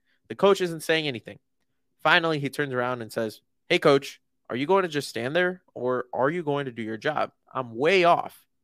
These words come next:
I need to change something up." The coach smiles.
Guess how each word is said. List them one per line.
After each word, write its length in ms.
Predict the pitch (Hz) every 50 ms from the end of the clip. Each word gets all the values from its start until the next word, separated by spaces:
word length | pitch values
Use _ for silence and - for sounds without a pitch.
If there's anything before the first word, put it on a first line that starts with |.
| _ _ -
I 60 | 139
need 160 | 147 170 156
to 80 | 147 -
change 280 | - - 135 131 127
something 300 | - - 117 - 120 117
up." 200 | 123 - - _ _ _ _ _ _ _ _ _ _ _ _ _ _ _ _
The 100 | - 135
coach 280 | - 180 180 175 - -
smiles. 560 | - 151 147 147 127 101 - - - -